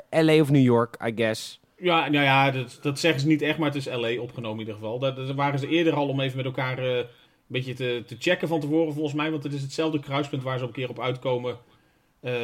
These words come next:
Speaker 2: midden in, in, ja, op een, een druk kruispunt van L A, gigantische straat.
Speaker 1: Oké, en het regent. En dan zeggen ze tegen de chemist, weet je ook weer?
Speaker 2: Yusuf.
Speaker 1: Yusuf. Zeggen ze tegen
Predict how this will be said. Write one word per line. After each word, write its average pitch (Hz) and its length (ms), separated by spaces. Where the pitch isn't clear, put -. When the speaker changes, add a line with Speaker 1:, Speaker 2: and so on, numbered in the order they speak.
Speaker 2:
midden 127 280
in, 113 200
in, 117 200
ja, 123 200
op 110 100
een, 110 120
een 147 80
druk 139 180
kruispunt 117 380
van 123 200
L 117 40
A, 113 160
gigantische 123 460
straat. 107 380
Speaker 1:
Oké, - 180
en 127 160
het 160 80
regent. 175 520
En 165 80
dan 170 100
zeggen 196 260
ze 143 120
tegen 147 220
de 151 100
chemist, 170 640
weet 156 140
je 180 60
ook 175 60
weer? 208 240
Speaker 2:
Yusuf. 214 440
Speaker 1:
Yusuf. 190 380
Zeggen 208 260
ze 214 60
tegen 185 80